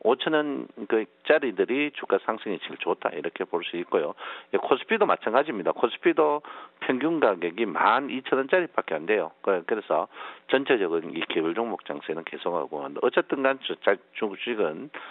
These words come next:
어, 물방 고기만 장세다, 이렇게 제가 여러분에게 말씀을 드립니다. 물방 고기만 장세다, 이렇게 말씀드리니까 여러분 지금은 패턴을 맞추셔야 된다, 이렇게 봅니다. 그래서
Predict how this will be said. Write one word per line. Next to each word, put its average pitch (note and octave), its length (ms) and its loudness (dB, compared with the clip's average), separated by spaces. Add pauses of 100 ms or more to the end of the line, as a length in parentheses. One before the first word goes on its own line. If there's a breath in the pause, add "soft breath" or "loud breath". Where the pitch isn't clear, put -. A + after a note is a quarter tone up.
(220 loud breath)
어, F2+ 80 -2
물방 A#2+ 400 2
고기만 A2+ 340 -2
장세다, D2+ 460 -6
이렇게 C#2+ 300 -8
제가 C#2+ 200 -4
여러분에게 - 420 -4
말씀을 D2+ 360 -6
드립니다. F#2 560 -4
물방 F#2 360 -2
고기만 F#2 320 -2
장세다, D#2+ 440 -4
이렇게 D2 260 -8
말씀드리니까 D2+ 920 -6 (480 loud breath)
여러분 F2+ 460 0 (220)
지금은 C3 440 0
패턴을 - 440 0
맞추셔야 - 540 -2
된다, C2+ 240 -8
이렇게 - 300 -4
봅니다. D2 340 -6
그래서 D#2+ 320 -2